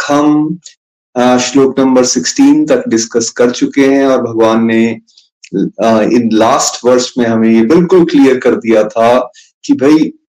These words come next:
जैसे सूरज के आने से अंधकार छट जाता है, वैसे ही ये अलौकिक ज्ञान है। ये अलौकिक ज्ञान क्या? ये भगवान की दिव्य बातें जो भागवत गीता के माध्यम से हमें सुनने को मिल रही है, जो अन्य ग्रंथों में बताई गई है,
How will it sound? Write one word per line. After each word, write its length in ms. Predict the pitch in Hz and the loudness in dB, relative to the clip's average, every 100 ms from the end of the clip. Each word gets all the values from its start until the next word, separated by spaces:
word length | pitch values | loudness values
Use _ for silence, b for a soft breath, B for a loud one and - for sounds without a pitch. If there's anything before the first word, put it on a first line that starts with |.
| - | -14
जैसे 500 | 120 127 131 - 156 | -2 0 2 2 0
सूरज 420 | - 143 143 143 | 2 2 2 0
के 140 | - 139 | 0 0
आने 260 | 123 123 | 2 0
से 140 | 131 131 | 0 0
अंधकार 500 | 113 120 131 147 160 | 0 0 0 0 0
छट 160 | 143 | -2
जाता 540 | 113 113 98 - 107 123 | 0 0 0 0 0 2
है, 140 | 135 | 0
वैसे 460 | 123 120 123 - 156 | 2 0 0 0 2
ही 280 | 151 190 185 | 2 2 2
ये 80 | |
अलौकिक 600 | 160 - 123 117 - 120 _ | 2 2 2 0 -4 -8 _
ज्ञान 360 | 117 110 113 113 | -2 0 0 0
है। 160 | 92 - _ _ _ | -2 -4 _ _ _
ये 60 | 123 | 0
अलौकिक 400 | 127 135 139 143 | 2 0 -2 -2
ज्ञान 300 | 131 135 139 | 0 2 0
क्या? 160 | 135 123 | 2 2
ये 100 | 120 | 2
भगवान 440 | 113 107 113 123 | 0 0 0 0
की 120 | 120 | -2
दिव्य 300 | 120 120 123 | -2 0 0
बातें 440 | 113 117 117 151 156 | 2 0 0 0 2
जो 100 | 135 | 0
भागवत 400 | - 110 117 135 | 0 -2 0 -2
गीता 440 | 139 165 165 156 | -2 -2 2 0
के 160 | 156 127 | 0 0
माध्यम 420 | 120 113 120 120 | 0 0 -2 -4
से 160 | 120 | -4
हमें 120 | 120 120 | -4 -6
सुनने 380 | - 151 170 | -2 0 2
को 100 | 170 | 2
मिल 220 | 151 127 117 | 2 2 0
रही 200 | 113 113 | 2 4
है, 260 | 117 120 b b b b b _ | 2 0 b b b b b _
जो 120 | 131 | -4
अन्य 300 | - 151 170 | 0 2 2
ग्रंथों 500 | 170 135 139 147 185 | 2 0 0 0 0
में 160 | 196 185 | 0 2
बताई 340 | 156 127 120 | 0 2 0
गई 320 | 120 113 110 110 | 0 0 0 2
है, 320 | 117 127 - | 2 2 -2